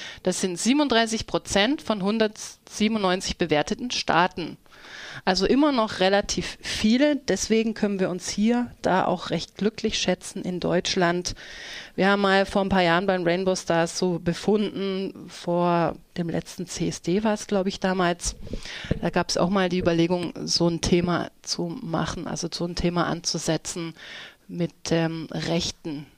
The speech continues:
also Menschenrechte auf der Welt in Bezug auf, äh, gay, schwul, lesbisch, bi, trans und so weiter. Und, ähm, wir hatten so befunden, dass wir doch auf recht hohem Niveau es uns in Anführungszeichen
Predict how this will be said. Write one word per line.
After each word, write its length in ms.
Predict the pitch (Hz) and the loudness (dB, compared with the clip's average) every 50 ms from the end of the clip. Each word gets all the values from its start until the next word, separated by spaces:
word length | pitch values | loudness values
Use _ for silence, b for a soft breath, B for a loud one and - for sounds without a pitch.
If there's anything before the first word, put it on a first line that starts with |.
| _ - | _ -8
also 400 | - 170 165 160 165 160 160 156 | -6 -4 -2 0 -2 -2 -2 -4
Menschenrechte 920 | 160 165 160 160 165 - - 185 170 - 170 156 147 - - - - - | -2 -2 -2 -2 -2 -4 -4 -4 -4 -2 -2 -2 -2 -4 -4 -4 -4 -4
auf 120 | - - - | -4 -8 -4
der 180 | - 160 175 | -2 -2 0
Welt 480 | 180 180 175 175 170 - - - - - - | 2 2 2 2 0 -2 -4 -4 -6 -6 -10
in 160 | - 190 170 | -14 -8 -6
Bezug 340 | 175 170 - - - 180 - | -6 -4 -4 -4 -4 -4 -2
auf, 320 | - 165 165 - - - - | -2 -2 -2 -4 -10 -14 -10
äh, 120 | - 180 175 | -8 -8 -8
gay, 400 | 170 - 165 165 165 170 170 165 | -4 -2 -2 0 0 0 -2 -4
schwul, 220 | - - - 180 175 | -6 -6 -4 -2 -2
lesbisch, 400 | 170 156 - - - 170 - - | -2 -2 -6 -8 -10 -10 -10 -8
bi, 140 | 170 165 | -12 -10
trans 400 | - - - 165 170 170 - - | -10 -6 -6 -6 -6 -6 -8 -8
und 140 | 165 180 - | -10 -8 -6
so 120 | - - 165 | -4 0 0
weiter. 320 | 165 165 180 - 233 240 247 B B B B B B B B B B B _ _ _ - - - - - - | 2 2 2 2 0 -2 -2 B B B B B B B B B B B _ _ _ -20 -20 -12 -12 -12 -10
Und, 440 | - - 196 196 196 196 190 - - | -4 -2 0 0 0 -2 -2 2 4
ähm, 260 | 190 185 185 185 180 - B B B B B B B B | 4 4 4 2 -2 -10 B B B B B B B B
wir 160 | 175 196 208 | 2 4 4
hatten 320 | 220 - - 233 226 220 | 4 4 2 -2 -2 0
so 140 | 214 - 208 | 0 -2 0
befunden, 520 | 185 196 - - 226 247 269 - 247 240 | 0 -2 2 2 2 2 2 0 -2 0
dass 200 | 208 202 - - | 0 0 2 2
wir 80 | - 190 | 0 0
doch 320 | - 160 180 226 - - | 2 4 2 2 2 0
auf 460 | - - 180 180 170 - - - - - - | -2 0 0 0 -2 -6 -12 -16 -16 -14 -12
recht 640 | - 185 175 170 185 226 247 - - - - - - | -10 -6 0 2 2 4 2 0 -2 -2 -4 0 2
hohem 420 | 202 214 226 240 233 233 226 220 | 2 4 4 4 2 0 0 0
Niveau 640 | 208 196 175 165 180 196 208 226 247 254 233 180 143 - _ _ - | 0 0 2 2 4 6 6 6 6 6 4 2 0 -8 _ _ -2
es 200 | - 190 - - | -2 -2 -2 0
uns 260 | - 196 208 - - | -2 -2 -2 0 -2
in 100 | 208 - | -2 0
Anführungszeichen 760 | - - 175 - - 196 - - - 170 185 180 208 196 190 | 0 -2 -4 -4 -8 -8 -4 0 2 2 2 0 -2 -4 -6